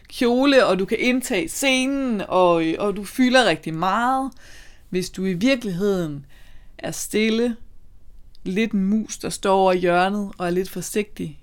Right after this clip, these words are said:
øhm, øh, og, og helst ikke tør at tage scenen, eller at du er meget, øhm,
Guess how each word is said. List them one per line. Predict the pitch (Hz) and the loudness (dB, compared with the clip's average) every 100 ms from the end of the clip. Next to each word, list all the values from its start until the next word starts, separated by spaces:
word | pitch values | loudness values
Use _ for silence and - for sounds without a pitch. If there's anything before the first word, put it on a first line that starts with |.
| - | -6
øhm, | 185 190 185 180 170 165 156 - - - - - - - - | 0 4 4 2 0 -4 -8 -12 -20 -20 -20 -20 -20 -12 -2
øh, | 175 170 160 156 147 - - - - - - - - | 0 2 0 -2 -8 -14 -20 -20 -20 -20 -20 -20 -16
og, | - 170 170 170 165 160 - | -2 4 6 6 2 0 0
og | |
helst | 185 220 190 - | 2 2 2 2
ikke | 185 180 - | 0 0 -8
tør | - 185 175 | -2 2 4
at | 180 - - | 4 0 -6
tage | - 175 | -4 -4
scenen, | - 190 196 208 208 190 - - - - - - | -2 -2 -2 -2 -4 -6 -10 -18 -18 -20 -18 2
eller | 196 196 320 392 - | 8 8 8 0 -8
at | - - 202 190 | -6 2 2 2
du | 220 208 190 - | 0 2 0 0
er | 185 180 | 2 2
meget, | 185 185 170 175 180 190 190 - - | 2 4 6 8 6 6 2 -2 0
øhm, | 165 165 160 151 151 | 2 2 0 -6 -8